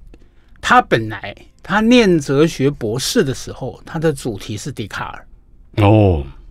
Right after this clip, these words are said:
Speaker 1: 是，照他，照他自己说法啦。
Speaker 2: 嗯。
Speaker 1: 因为有，后来有人问他嘛，说他为什么研究笛卡尔，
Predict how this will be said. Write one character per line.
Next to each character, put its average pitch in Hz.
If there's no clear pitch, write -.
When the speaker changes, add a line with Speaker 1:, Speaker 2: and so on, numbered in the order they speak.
Speaker 1:
是， 127
照 160
他， 170
照 175
他 196
自 254
己 120
说 143
法 -
啦。 -
Speaker 2:
嗯。 90
Speaker 1:
因 156
为 156
有， 127
后 -
来 139
有 131
人 113
问 135
他 95
嘛， 90
说 110
他 -
为 135
什 113
么 113
研 104
究 117
笛 101
卡 -
尔， -